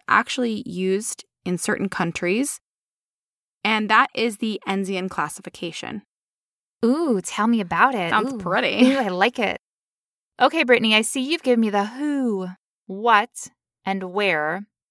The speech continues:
Speaker 2: I need to know a when, a why,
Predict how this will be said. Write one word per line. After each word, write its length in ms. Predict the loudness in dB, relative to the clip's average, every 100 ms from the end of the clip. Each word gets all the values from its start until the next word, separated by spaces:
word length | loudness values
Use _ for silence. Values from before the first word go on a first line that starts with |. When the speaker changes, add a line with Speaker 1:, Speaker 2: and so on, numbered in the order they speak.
| _ _ _ _ _ _
Speaker 2:
I 100 | 0
need 180 | 2 2
to 80 | 2
know 160 | 2
a 80 | 2
when, 500 | 2 2 4 2 0 -10 _ _ _ _ _ _ _ _
a 100 | -6
why, 580 | 0 0 0 -2 -4 -8